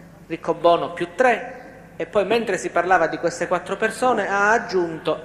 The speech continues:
ah, ricordo adesso, è venuto anche Giacomo Gambino. Io sto chiedendo, Giacomo Gambino, di cui si è ricordato per ultimo, in quale delle tre autovetture era?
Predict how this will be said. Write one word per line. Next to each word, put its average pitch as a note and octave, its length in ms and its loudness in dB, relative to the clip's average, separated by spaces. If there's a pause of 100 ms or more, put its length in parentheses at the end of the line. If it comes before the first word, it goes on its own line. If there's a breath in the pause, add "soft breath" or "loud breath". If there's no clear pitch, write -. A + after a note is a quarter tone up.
(120)
ah, F#3 140 0
ricordo G#3 420 2
adesso, F3+ 480 2
è G3 120 -2
venuto G#3 420 0
anche F#3+ 320 0
Giacomo F#3 380 0
Gambino. B2 480 -6
Io G#3+ 140 -2
sto G3 180 -2
chiedendo, E3 360 -2
Giacomo G#3 400 2
Gambino, D#3 540 -2 (360)
di D#3 140 -12
cui A3 140 -4
si - 100 -2
è - 20 0
ricordato E3+ 520 0
per F3+ 160 4
ultimo, D3 480 -4
in G3+ 180 -8
quale B3 240 6
delle G#3 220 4
tre G#3 160 0
autovetture F3+ 560 -2
era? C3 240 -6